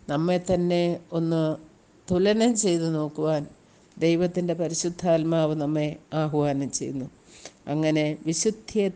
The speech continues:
തികച്ചുകൊള്ളുവാൻ നമ്മുടെ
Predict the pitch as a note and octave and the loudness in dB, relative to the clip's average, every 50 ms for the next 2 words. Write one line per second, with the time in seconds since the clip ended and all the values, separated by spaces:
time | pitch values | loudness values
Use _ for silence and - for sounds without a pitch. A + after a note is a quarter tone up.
0 | - - F#3 F#3 F#3+ A3 A3 G#3+ A3 - - A3+ G#3+ F#3+ E3+ C#3+ C3 A2+ F#2 E2+ | -4 -4 -4 0 2 2 0 0 0 -2 2 2 4 4 4 2 2 -2 -4 -8
1 | - - - - - - _ _ - _ _ _ _ - - - - _ _ _ | -12 -18 -20 -20 -20 -20 _ _ -20 _ _ _ _ -20 -20 -20 -20 _ _ _
2 | - - - E3 D#3+ E3+ E3+ E3 F3 D#3+ | -20 -14 -10 -6 -4 -2 0 2 2 2